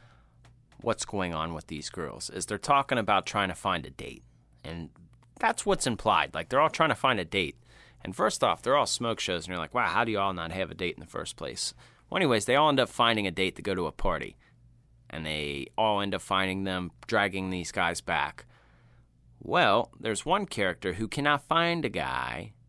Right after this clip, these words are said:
and she doesn't have a guy, and she's looking around the Halloween party downtown, like it's, like, a big festival, looking for one. She's not really having any luck. She's dressed like Red Riding Hood. She ends up walking home, and then all of a sudden this, like, vampire dude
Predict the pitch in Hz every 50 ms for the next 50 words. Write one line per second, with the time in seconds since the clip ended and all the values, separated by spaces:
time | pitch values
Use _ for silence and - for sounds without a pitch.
0 | - _ _ _ _ _ - _ - - - - 117 110 95 98 92 101 110 110
1 | 104 92 87 - 87 76 67 65 65 62 85 - _ - - - - 90 - -
2 | 104 92 - 117 123 120 - 123 113 107 104 101 98 98 95 92 80 92 101 101
3 | 95 92 90 90 107 107 107 101 - - 104 95 90 85 82 - - 92 87 82
4 | 80 - - - 135 143 135 95 60 55 80 87 98 - - _ _ _ _ -
5 | - 95 - 92 - - 104 90 87 85 92 87 - - - 131 139 - - -
6 | 101 87 85 87 104 113 - - 101 92 - - 92 87 85 82 85 82 - -
7 | - 139 - - - 117 101 95 104 104 98 95 92 85 80 85 95 117 127 123
8 | 120 - - - 95 - - 107 98 - - 80 73 - - 85 78 73 - 117
9 | 127 135 135 117 101 120 117 113 110 107 - - - - - - - - - -
10 | - _ - - - 202 240 - 214 156 - - 104 110 120 127 - - 123 98
11 | 80 85 104 98 82 - - - - _ - - - - - - - 92 95 107
12 | 127 135 143 120 - - - 143 127 113 104 90 - - 82 80 78 - 92 110
13 | 135 135 120 - - 92 80 71 73 - - 67 60 58 - -